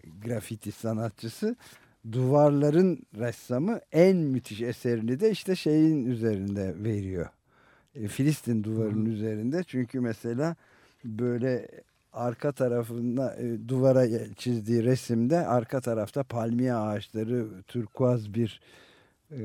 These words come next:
Speaker 1: plajla görünüyor gibi.
Speaker 2: Evet.
Speaker 1: Ve o duvarın arkasını kendisi resimle deliyor o
Speaker 2: Evet.
Speaker 1: duvarı her
Speaker 2: Evet,
Speaker 1: türlü.
Speaker 2: çok
Speaker 1: Ay-,
Speaker 2: güzel.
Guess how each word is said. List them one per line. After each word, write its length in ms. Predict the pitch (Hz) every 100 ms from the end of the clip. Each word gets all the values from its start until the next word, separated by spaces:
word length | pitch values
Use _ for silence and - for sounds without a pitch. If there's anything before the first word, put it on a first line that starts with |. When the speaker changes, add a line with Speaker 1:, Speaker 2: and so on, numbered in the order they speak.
| 110 101 95 82 _ - 143 101
Speaker 1:
plajla 680 | 135 139 139 131 110 117 151
görünüyor 600 | 131 131 127 127 135 120
gibi. 280 | 104 107 95
Speaker 2:
Evet. 100 | 107
Speaker 1:
Ve 120 | 107 113
o 120 | 127
duvarın 380 | 131 135 143 147
arkasını 680 | 139 127 135 131 180 208 - -
kendisi 680 | - 139 139 131 131 196 175 -
resimle 680 | 110 127 127 170 156 165 165
deliyor 440 | 135 135 139 123 95
o 120 | 110
Speaker 2:
Evet. 120 | 113 110
Speaker 1:
duvarı 300 | 113 101 104
her 160 | 117
Speaker 2:
Evet, 140 | 131 131
Speaker 1:
türlü. 120 | 95
Speaker 2:
çok 160 | 160
Speaker 1:
Ay-, 140 | 98 95
Speaker 2:
güzel. 140 | 113